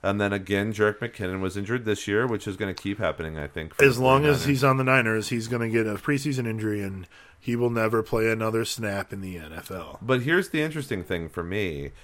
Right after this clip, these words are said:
Speaker 1: which is that Raheem, no one seems to be paying attention to. And he's averaged six point seven yards per carry over his career. He had nine for forty in week one, and actually had a fifteen-yard touchdown that was canceled due to a flag.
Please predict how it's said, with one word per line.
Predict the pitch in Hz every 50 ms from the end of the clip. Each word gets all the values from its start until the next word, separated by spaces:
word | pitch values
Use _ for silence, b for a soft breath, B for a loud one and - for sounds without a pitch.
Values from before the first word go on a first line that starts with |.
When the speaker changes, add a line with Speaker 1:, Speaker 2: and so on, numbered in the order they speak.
| b b -
Speaker 1:
which | 104 110 - -
is | 113 104 -
that | 120 113
Raheem, | - 101 107 95 92 90 - - - 220 262 220 131 107 107 107
no | 113 120
one | 127 131 123
seems | - - 127 120 113
to | 113
be | 110
paying | 98 - 113 101 95 92 92
attention | 90 - 123 135 135 - 107 87 78
to. | - 71 71 67 b b b b b b
And | - 117 127
he's | 151 202 208
averaged | 180 170 156 135 127 104
six | - - 143 143
point | - - 131 113 95
seven | - - 151 151 165 170 139
yards | 110 98 92 87
per | - - 92
carry | 90 - - 95 87 85 82 80
over | 80 80 80 80
his | 78 78 73 -
career. | - 80 76 76 73 73 73 71 71 b b b b b
He | _ - 147
had | 143 151 143 123
nine | 117 113 110 120 135 135
for | 135 - 127 113
forty | - - 123 117 120 120 117 117
in | 113 107
week | 104 104 104 -
one, | 98 95 95 95 98
and | 95 98 101
actually | 107 143 156 - - 143
had | 135 127
a | 117 101
fifteen-yard | - 135 135 - - 120 113 104 101 95 95
touchdown | - 123 123 - - - 104 92 90
that | 87 73
was | 82 85 -
canceled | - - 135 127 120 - 92 80 73
due | 78 82
to | 80 78 78 78
a | 76
flag. | - - 131 147 131 95 80